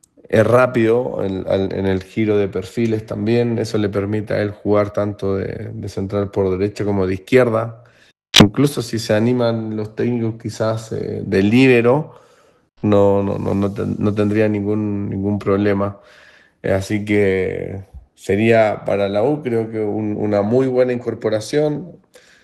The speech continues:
Hay que recordar que él viene ya en ritmo, ya jugó su último partido ahora hace poco, y eso es muy importante, eh, para no tener que esperar a un jugador, para no tener que ponerlo a punto.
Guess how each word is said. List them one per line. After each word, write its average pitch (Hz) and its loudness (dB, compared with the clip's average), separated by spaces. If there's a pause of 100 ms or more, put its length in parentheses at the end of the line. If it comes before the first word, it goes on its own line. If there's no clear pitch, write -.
(460)
Hay 110 -8
que 107 4
recordar 101 2
que - -4
él 104 0
viene 101 -2
ya 98 2
en 92 -4
ritmo, 135 -2 (200)
ya 98 -8
jugó 98 -4
su - -8
último 98 -4
partido 104 -2
ahora 101 0
hace 101 -6
poco, 143 0
y 101 -2
eso 107 -4
es 101 -4
muy 107 0
importante, 110 -4 (680)
eh, 92 -4
para 98 2
no 123 4
tener 120 0
que 120 -10
esperar 113 -2
a 110 -2
un 104 -6
jugador, 117 0
para 107 -6
no 110 -6
tener 110 -4
que - -8
ponerlo 101 -2
a 95 -2
punto. 98 -6